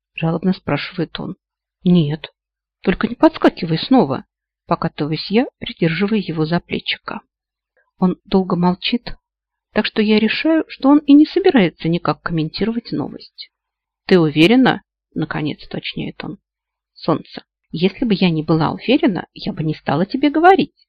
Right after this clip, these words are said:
Сегодня утром делала тест. Он показал недельную давность». «Тогда еще можно долететь до Гарнета», облегченно говорит он. «Зачем?» не понимаю я. «Рожать еще рано, мягко говоря».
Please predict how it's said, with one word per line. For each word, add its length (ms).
Сегодня 500
утром 360
делала 460
тест. 360
Он 160
показал 580
недельную 540
давность». 600
«Тогда 260
еще 260
можно 300
долететь 440
до 80
Гарнета», 640
облегченно 600
говорит 500
он. 160
«Зачем?» 400
не 80
понимаю 500
я. 180
«Рожать 400
еще 260
рано, 240
мягко 320
говоря». 460